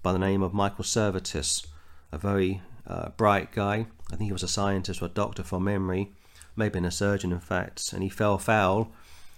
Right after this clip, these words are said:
of, uh, Calvin over his denial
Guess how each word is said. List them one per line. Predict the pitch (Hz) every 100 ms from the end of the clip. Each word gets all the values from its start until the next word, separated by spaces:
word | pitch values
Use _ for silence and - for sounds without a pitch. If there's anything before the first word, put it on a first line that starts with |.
| - -
of, | 85 87 85 78
uh, | 90 87 85 - -
Calvin | 123 120 90 82 87 -
over | 95 90
his | 90 95 92 90
denial | 95 101 113 87 73 71